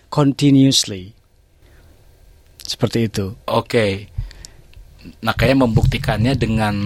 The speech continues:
Speaker 2: tadi, eh, kayak bisa tadi membuktikan harus apa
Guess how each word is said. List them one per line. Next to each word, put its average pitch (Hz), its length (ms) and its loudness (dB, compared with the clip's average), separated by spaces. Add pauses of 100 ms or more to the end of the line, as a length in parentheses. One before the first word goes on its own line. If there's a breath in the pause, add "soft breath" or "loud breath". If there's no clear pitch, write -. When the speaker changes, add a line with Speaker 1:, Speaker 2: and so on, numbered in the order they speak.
(200)
Speaker 2:
tadi, 104 600 -4 (300)
eh, 101 480 -8
kayak - 500 -8
bisa - 260 -6
tadi 110 220 -10
membuktikan 104 640 -8 (300 loud breath)
harus - 420 -4
apa 127 480 -8